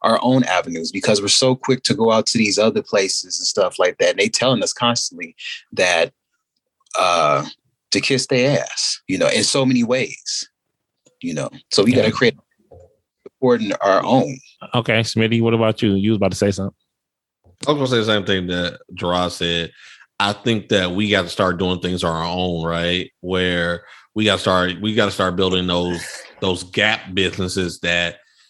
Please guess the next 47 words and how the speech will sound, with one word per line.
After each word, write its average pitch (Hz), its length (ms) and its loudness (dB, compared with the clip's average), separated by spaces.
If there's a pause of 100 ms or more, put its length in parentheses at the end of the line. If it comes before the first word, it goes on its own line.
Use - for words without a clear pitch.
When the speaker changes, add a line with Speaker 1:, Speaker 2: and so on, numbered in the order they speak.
(260)
Speaker 3:
like, 95 180 0
we 107 100 2
need 110 160 2
to, 104 100 0
we 104 120 0
need 110 120 2
to 98 100 0
start, 98 420 0
we 110 80 -2
need 107 140 0
to 101 60 -6
start 98 260 0
doing 98 260 0
appraisals, 90 600 -2
right? 85 180 0
We 90 80 -2
need 95 160 -4
to, 92 120 -2
we 92 120 -2
need 95 140 -2
to 92 80 -2
get 90 180 2
a 90 60 2
lot 92 220 2
of 87 80 0
black 98 180 2
people 92 300 -6
into 90 220 -2
appraisals. 90 640 0 (420)
We 95 80 0
need 95 220 0
to, 90 340 2
we 87 100 -2
need 98 160 0
to 92 80 -4
start 95 300 0
doing 95 220 2
our 85 180 -2
own 107 220 2
thing, 87 260 -2
doing 98 240 2
how, 98 200 2
our 98 320 -2
own 101 220 2
home 107 220 2
inspections, 85 600 -4
getting, 95 420 0